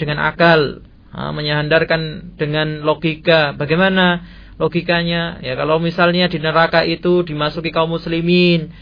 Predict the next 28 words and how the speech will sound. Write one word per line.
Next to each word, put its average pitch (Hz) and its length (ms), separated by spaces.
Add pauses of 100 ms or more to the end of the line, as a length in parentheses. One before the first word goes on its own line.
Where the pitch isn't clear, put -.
(240)
kemudian 165 560
setelah 165 320
kaum 165 160
muslimin 170 400
ini 165 400
selesai 170 400
hukumannya, 170 800
dikeluarkan, 175 1120
lalu 214 360
nerakanya 202 600
kosong. 190 640 (1800)
Ya. 123 160 (440)
Ini 175 320
adalah 170 280
sia-sia 190 560
berarti, 165 640 (240)
kan 139 160
gitu. - 200 (840)
Ya, - 120
ini 190 80
logika, 190 800
logika 175 400
manusia. 190 640
Iya, 185 480
itu 180 160
kalau 175 240
di 170 160
dunia 175 720